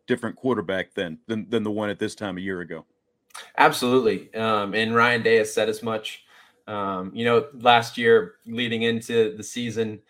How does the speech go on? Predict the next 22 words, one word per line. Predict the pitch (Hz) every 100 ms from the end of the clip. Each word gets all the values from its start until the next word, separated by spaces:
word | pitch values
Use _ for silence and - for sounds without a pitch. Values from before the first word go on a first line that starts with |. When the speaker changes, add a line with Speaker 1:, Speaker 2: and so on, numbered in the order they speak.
| _ _
Speaker 2:
almost | - 117 113 - - - -
every | 117 113 113
time | 117 110 110
we | 107 107
met | 107 110 117
with, | 107 - _ _ -
with | 110
Coach | - 147 -
Day, | 117 107 107
there | 110 110 104
was | 101
a |
question | - 113 107 -
about | 110 107 107
who | 110
the | 107
starting | - 110 104 98
quarterback | 107 107 107 101
was | 104
gonna | - 104
be. | 104 104 98 _ _ _ _ _
Um, | 104 101 98 95 95